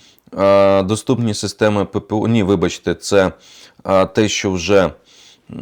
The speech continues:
я вам сказав, новин багато, тому дуже перепрошую,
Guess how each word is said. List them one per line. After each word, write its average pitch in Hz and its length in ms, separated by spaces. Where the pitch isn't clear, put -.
я 101 200
вам 95 200
сказав, 131 420
новин 104 320
багато, 123 360
тому 98 280
дуже 92 300
перепрошую, 123 800